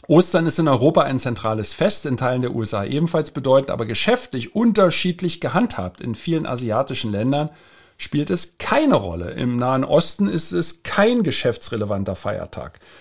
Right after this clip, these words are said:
Wenn Ihr Kunde arbeitet und Sie sind offline, dann entsteht ein Wahrnehmungsunterschied. Nicht dramatisch, aber spürbar. Ja? Feiertage können im internationalen Vertrieb drei Risiken erzeugen. Verzögerte Angebote,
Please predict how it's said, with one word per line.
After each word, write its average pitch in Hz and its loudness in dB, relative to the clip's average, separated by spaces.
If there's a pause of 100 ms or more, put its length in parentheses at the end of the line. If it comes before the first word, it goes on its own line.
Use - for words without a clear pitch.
(380)
Wenn 143 2
Ihr 180 2
Kunde 185 4
arbeitet 165 4
und 147 2
Sie 156 0
sind 156 2
offline, 156 4
dann 131 0
entsteht 143 -4
ein 131 -4
Wahrnehmungsunterschied. 117 0
Nicht 127 -4
dramatisch, 131 0
aber 139 4
spürbar. 170 4 (680)
Ja? 110 -6 (800)
Feiertage 220 4
können 190 2
im 185 2
internationalen 170 0
Vertrieb 160 -6
drei 139 -2
Risiken 131 -2
erzeugen. 98 -8
Verzögerte 113 -4
Angebote, 180 0